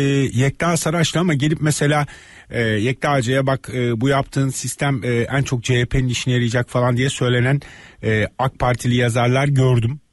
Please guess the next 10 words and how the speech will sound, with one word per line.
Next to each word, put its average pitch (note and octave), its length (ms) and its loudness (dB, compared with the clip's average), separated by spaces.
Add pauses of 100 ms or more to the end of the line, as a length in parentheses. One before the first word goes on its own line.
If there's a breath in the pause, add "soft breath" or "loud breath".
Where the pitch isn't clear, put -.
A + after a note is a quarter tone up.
(160)
E, G2 40 -6 (420)
hadi A2 160 -6
o A2 80 -2
kadar A2 340 -2
dedikodu G#2+ 340 -4
yapabilirim G2+ 500 -2
artık, D2+ 280 -8
ayıp G2 280 -4
değil. G#2 140 -4 (500 loud breath)
Hani, G2 220 0